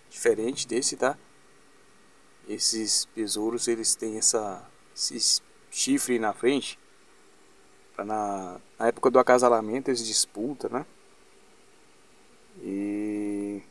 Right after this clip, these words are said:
também pra chamar a atenção da fêmea. São besouros muito fortes. Aqui tá à noite, tá? Tô saindo pro trabalho.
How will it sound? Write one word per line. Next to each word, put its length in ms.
também 220
pra 100
chamar 240
a 40
atenção 500
da 100
fêmea. 600
São 240
besouros 760
muito 520
fortes. 600
Aqui 200
tá 140
à 40
noite, 420
tá? 120
Tô 100
saindo 280
pro 160
trabalho. 540